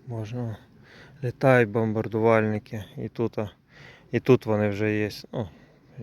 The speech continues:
ясно, мені скидували відео з Іспанії, там взагалі, там як будто вулик бджіл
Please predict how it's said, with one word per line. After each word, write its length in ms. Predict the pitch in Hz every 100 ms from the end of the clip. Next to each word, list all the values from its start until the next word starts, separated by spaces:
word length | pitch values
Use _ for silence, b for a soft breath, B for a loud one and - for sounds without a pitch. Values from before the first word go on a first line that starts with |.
| 104
ясно, 460 | 104 107 104 - 113 104
мені 240 | 113 113
скидували 540 | 107 - 110 110 110 110
відео 480 | 120 113 113 107 -
з 140 | 117
Іспанії, 540 | 113 - - 113 110 104
там 240 | 113 110
взагалі, 540 | 104 107 107 110 113 - B B B B B B _ _ - - _ - -
там 200 | 123 123
як 100 | 113
будто 320 | 120 - 123
вулик 480 | 110 123 120 - - B B - - 139 123 - _ -
бджіл 560 | 127 110 110 131 123